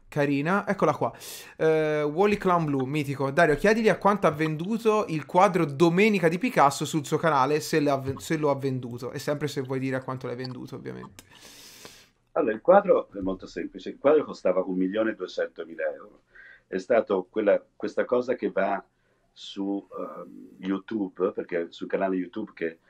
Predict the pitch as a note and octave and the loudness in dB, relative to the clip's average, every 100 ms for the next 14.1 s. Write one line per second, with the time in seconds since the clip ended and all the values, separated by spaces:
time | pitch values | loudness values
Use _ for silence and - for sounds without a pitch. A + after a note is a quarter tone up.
0 | - _ - C#2 B1 A#1 F#2+ F#2 F#2+ G2 | -20 _ -10 -8 -6 -6 -4 0 0 0
1 | F2+ E2+ F#2+ F#2 F#2 F#2+ E2+ D#2 F2+ - | -2 -2 -2 -2 -2 0 -2 -2 -6 -10
2 | - D#2+ D#2 D#2 F2 - F2+ E2+ E2+ E2+ | -12 -14 -14 -16 -18 -14 -12 -8 -6 0
3 | G2+ F#2+ E2 - - - - - F#2+ D#2+ | 2 2 -2 -8 -14 -14 -10 -2 -2 -2
4 | E2+ E2+ E2+ E2 F2 F#2 D2+ D#2 - - | -2 -4 -2 -6 -6 -4 -2 -2 -4 -10
5 | - - - _ - C3+ C3 C3+ C3 - | -18 -20 -20 _ -4 -4 -4 -6 -6 -6
6 | - B2+ - B2 B2 - - F2+ D2+ - | -8 -8 -10 -10 -12 -14 -2 0 0 -4
7 | - _ _ _ _ _ _ _ _ - | -20 _ _ _ _ _ _ _ _ -4
8 | A2+ - D3+ C#3 A#2+ - G#2+ - F#2+ E2+ | -2 2 2 4 2 0 -4 -4 0 0
9 | E2 E2+ F2+ G#2 A#2+ E3+ - F#2 - - | -2 -8 -4 0 0 0 -4 -12 -12 -20
10 | - _ _ G2+ - C3 B2+ G2+ F#2 F#2 | -20 _ _ -2 -2 -2 -2 0 0 0
11 | G2+ - G#2 F#2+ F#2+ F#2 - G#2+ A2+ A#2+ | -2 0 0 0 -4 -4 0 0 0 -2
12 | _ _ _ E2+ F2+ G#2+ G2+ - D#2+ - | _ _ _ -8 -4 0 0 0 -12 -12
13 | - E2 E2 E2 E2 E2+ - F#2+ G#2+ G2 | -12 -12 -10 -10 -10 -8 -4 -4 -4 -4
14 | D#2 | -4